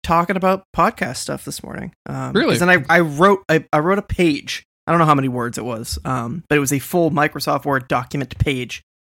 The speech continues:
Speaker 1: um, this afternoon. And it's the first time that I had, I've done that in, in quite a few months. So it felt good to, to get back to it. Starting,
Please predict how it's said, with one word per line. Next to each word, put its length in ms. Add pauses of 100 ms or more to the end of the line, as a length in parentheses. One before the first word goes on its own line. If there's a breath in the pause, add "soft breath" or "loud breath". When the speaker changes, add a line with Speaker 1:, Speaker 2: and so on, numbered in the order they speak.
(280)
Speaker 1:
um, 380
this 200
afternoon. 560 (320)
And 140
it's 100
the 80
first 300
time 160
that 100
I 80
had, 240
I've 220
done 260
that 260 (120)
in, 240
in 200
quite 320
a 60
few 180
months. 280
So 80
it 80
felt 180
good 200
to, 240
to 120
get 160
back 220
to 100
it. 160
Starting, 540